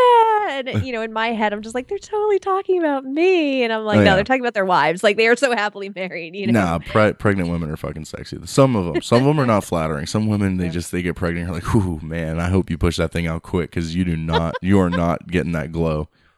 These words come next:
Speaker 1: <laughs> No, it, it's different. You know, with a boy, like, the stomach actually sticks out more. You look pregnant. With, when I was pregnant with m-, my girl, though,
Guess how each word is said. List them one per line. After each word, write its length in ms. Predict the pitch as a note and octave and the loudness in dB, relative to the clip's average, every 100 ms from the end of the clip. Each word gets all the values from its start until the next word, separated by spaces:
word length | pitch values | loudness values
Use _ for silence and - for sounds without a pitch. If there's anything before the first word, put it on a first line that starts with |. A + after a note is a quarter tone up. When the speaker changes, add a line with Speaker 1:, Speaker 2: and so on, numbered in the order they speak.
| _ _ - | _ _ -14
Speaker 1:
<laughs> 260 | - - _ - - - C4+ _ D#4 - - - _ _ _ _ _ _ - | -10 -10 _ -8 -4 -6 -6 _ -18 -16 -16 -18 _ _ _ _ _ _ -4
No, 180 | A#3 - | -4 -2
it, 140 | A#3 - | -8 -6
it's 220 | C#4 - | -8 -6
different. 400 | C4+ G4+ G3+ D#3+ | -8 -2 -2 -2
You 80 | G3 | -6
know, 80 | G#3+ | -4
with 120 | G#3 | -4
a 40 | |
boy, 400 | F#3+ F#3+ A3 C4+ - _ G3 | -4 -2 -2 -2 -6 _ -6
like, 260 | F3 - _ _ _ _ _ _ - - - | -6 -8 _ _ _ _ _ _ -20 -18 -4
the 100 | G#3 | -4
stomach 340 | - G3 G3 | -2 -4 -2
actually 320 | G3+ G#3 G3 F3 | -4 -6 -6 -8
sticks 400 | - - F#3 G3 | -8 -8 -4 -2
out 140 | - | -2
more. 160 | E3+ F3 | -2 -4
You 140 | D#3+ | -4
look 260 | E3 E3 - | -4 -4 -6
pregnant. 400 | - D#3+ F#3 F#3+ _ _ | -6 -4 -4 -8 _ _
With, 180 | G#3 G3+ - | 0 0 -2
when 160 | G3+ F#3 | -2 0
I 60 | |
was 120 | F#3+ | -2
pregnant 240 | - G#3+ F3 | -2 -2 -2
with 100 | F3 | -8
m-, 240 | - - F3 | -12 -10 -6
my 100 | D#3+ | -6
girl, 400 | - G3+ D4+ C4 | -2 2 4 4
though, 300 | C#3 F2+ | 2 0